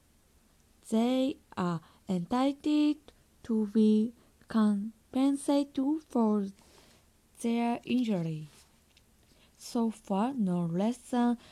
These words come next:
two thousand people have died of the flu epidemic. The eff-, effect of those pills is intense but brief.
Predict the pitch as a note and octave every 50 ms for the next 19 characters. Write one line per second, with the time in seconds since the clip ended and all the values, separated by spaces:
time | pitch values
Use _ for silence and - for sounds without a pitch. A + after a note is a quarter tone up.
0 | - - - - D4+ D4+ - C#4 A#3+ A3+ G#3 A3+ A3 A3 G#3+ G#3 - - G#3 F#3+
1 | F3+ - _ - F3+ F3 F3 F3 F3+ F#3 - - F#3 F3 E3+ - - - F#3 F3+
2 | F#3 G3+ A3 B3+ C4 D4+ - - G#3+ G#3 G#3 G3+ G3+ G#3+ - - - G3 F#3+ F#3+
3 | F#3+ - - - - - _ _ _ _ _ _ _ _ _ _ _ _ - -
4 | B3+ C4+ C#4 C#4+ D4 D4+ - - A3 G#3+ G#3+ A3 G3 G#3 G3+ F3 E3+ E3 E3+ -
5 | - _ - - - _ _ _ _ _ _ _ _ _ _ _ _ - - _
6 | _ _ - - - - _ _ _ _ _ _ _ _ _ _ _ _ _ _
7 | _ _ _ _ _ _ _ - - G#3+ G3+ A3+ C4+ - _ _ - G#3+ G3+ -
8 | _ - B3+ A#3+ - _ - F#3+ F3+ - - C4+ C#4 D4+ D#4+ - - _ _ -
9 | - - _ _ _ _ - G3+ G3+ F#3+ F3+ F3+ - _ _ _ _ _ _ _
10 | _ _ _ _ - _ _ _ _ _ _ _ _ - A#3 A#3+ B3+ C4+ C#4 C#4+
11 | C#4+ C#4+ - - C4 B3 A#3+ B3 C4 C#4+ - B4 - _ - G3+ G3 G3 F#3+ F3+
12 | - - - - B3 C#4 C#4+ - - D4 D4 D4 D4 - - - C4 C#4 C4+ B3+
13 | G#3+ - F#3+ F#3 G3+ G#3 F#3 E3 D#3+